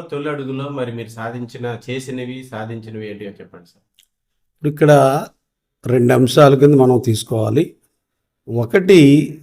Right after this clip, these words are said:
Speaker 2: రాష్ట్రానికి సంబంధించినటువంటి అంశాలు, రెండు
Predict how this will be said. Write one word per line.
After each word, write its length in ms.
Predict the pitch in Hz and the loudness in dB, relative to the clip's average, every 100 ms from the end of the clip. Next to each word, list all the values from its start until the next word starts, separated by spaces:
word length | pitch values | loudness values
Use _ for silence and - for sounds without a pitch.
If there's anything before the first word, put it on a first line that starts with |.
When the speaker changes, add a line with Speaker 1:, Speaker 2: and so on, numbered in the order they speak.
| 135 117 | -10 -4
Speaker 2:
రాష్ట్రానికి 800 | 131 165 156 - 170 156 156 151 | 0 0 0 0 4 4 4 2
సంబంధించినటువంటి 840 | 147 139 139 135 123 127 123 156 135 | 2 2 4 2 2 0 2 0 -2
అంశాలు, 520 | 110 - - - _ _ _ _ _ _ _ - | -4 -6 -10 -14 _ _ _ _ _ _ _ -14
రెండు 800 | 123 131 170 202 175 127 127 156 | -2 4 4 6 8 8 6 0